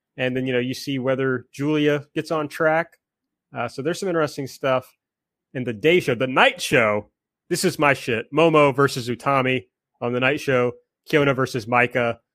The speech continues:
Uh, Saya Iida versus Shuri. Himeka versus Mayu. That's a big match. Uh, Death versus Tall Saya and Starlight Kid versus Konami. So there's a lot of fun stuff on the twelfth.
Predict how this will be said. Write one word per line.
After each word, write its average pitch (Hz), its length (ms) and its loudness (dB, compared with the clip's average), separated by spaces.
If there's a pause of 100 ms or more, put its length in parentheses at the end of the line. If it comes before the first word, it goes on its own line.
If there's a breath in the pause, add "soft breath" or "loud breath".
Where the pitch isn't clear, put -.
(340)
Uh, 107 320 -6
Saya 139 340 0
Iida 135 280 0
versus 117 320 -6
Shuri. 185 580 0 (420)
Himeka 190 420 4
versus 156 360 2
Mayu. 123 720 2
That's 147 200 2
a 131 40 -2
big 107 260 -4
match. 107 400 -8 (400)
Uh, 110 140 -4
Death 143 360 2
versus 123 280 -6
Tall 151 240 0
Saya 135 440 0
and 123 100 -10
Starlight 127 400 -2
Kid 120 240 -4
versus 113 340 -6
Konami. 107 560 -8 (400)
So 110 400 -2 (260)
there's 226 120 0
a 196 60 6
lot 147 260 4
of 123 80 0
fun 117 200 -2
stuff 117 320 0
on 110 100 -6
the 107 60 -8
twelfth. 104 340 -6